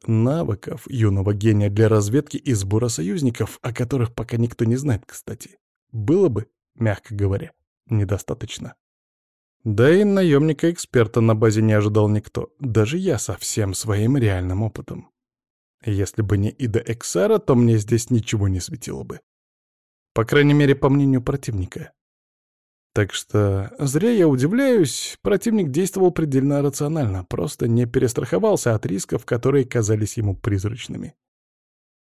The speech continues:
«Сколько вам заплатили?» — продолжил допрос я. «Аванс пятнадцать миллионов», — ответил наёмник. «По окончании операции нам было обещано ещё тридцать пять».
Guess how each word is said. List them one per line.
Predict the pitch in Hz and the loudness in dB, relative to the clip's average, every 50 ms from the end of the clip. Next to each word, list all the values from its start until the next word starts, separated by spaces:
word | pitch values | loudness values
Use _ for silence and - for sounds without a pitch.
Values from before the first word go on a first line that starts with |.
| _ _ _ | _ _ _
«Сколько | - - - - 123 113 101 - - 110 | -16 -16 -2 2 2 2 2 4 2 2
вам | 107 107 107 107 | 4 4 4 4
заплатили?» — | 101 104 - 107 104 - - 113 - - 127 123 - - _ _ | 2 2 0 0 -2 -2 -4 -8 -8 -8 -10 -12 -14 -16 _ _
продолжил | - 104 104 104 107 113 139 151 156 | -2 0 0 0 0 0 0 0 2
допрос | 143 120 117 - - - - - | 2 0 0 0 -6 -8 -8 -10
я. | - - - - - - _ _ _ _ - | -10 -12 -14 -14 -16 -20 _ _ _ _ -6
«Аванс | - 117 120 131 143 156 160 156 131 - | -2 0 2 2 4 4 2 2 0 0
пятнадцать | - 143 120 120 147 139 127 - - 135 | -2 -2 0 0 0 0 0 -2 -4 -2
миллионов», — | 147 143 135 139 135 131 127 127 123 120 113 - - - | -2 0 0 0 -2 -2 -4 -6 -6 -8 -10 -12 -10 -6
ответил | 139 127 117 123 123 113 - 117 | -6 -6 -2 -2 -4 -2 -2 -2
наёмник. | 110 113 110 107 107 104 104 110 - - | -2 -2 -2 -2 -2 -4 -4 -6 -8 -2
«По | - 131 | 0 0
окончании | 127 117 135 139 135 131 147 151 143 | 0 2 2 0 2 2 2 2 2
операции | 135 147 156 160 165 156 - 156 156 | 4 4 6 6 6 6 4 4 4
нам | 151 147 147 151 | 4 4 4 4
было | 147 165 175 170 156 | 4 4 6 6 6
обещано | 147 143 156 160 147 - 147 147 151 | 6 6 4 4 4 2 0 0 2
ещё | 143 139 127 - 135 135 | 2 2 2 2 -2 -2
тридцать | 120 123 117 110 104 - - - | -2 0 -2 -2 -2 -4 -12 -12
пять». | - - - - - - - | -12 -14 -14 -14 -18 -20 -20